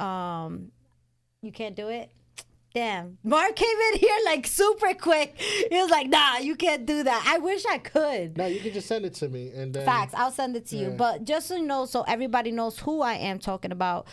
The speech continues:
Speaker 1: So her name is actually Lola Young.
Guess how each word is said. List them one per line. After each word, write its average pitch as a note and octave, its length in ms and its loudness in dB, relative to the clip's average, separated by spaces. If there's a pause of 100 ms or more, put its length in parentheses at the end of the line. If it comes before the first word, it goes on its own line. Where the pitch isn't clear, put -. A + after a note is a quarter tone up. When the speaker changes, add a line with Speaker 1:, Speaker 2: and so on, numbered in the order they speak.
(160)
Speaker 1:
So A#3+ 200 -2
her B3+ 140 -2
name B3+ 380 -2
is C4+ 160 -6
actually A#3 520 -2
Lola B3+ 720 -2
Young. F#3+ 540 -6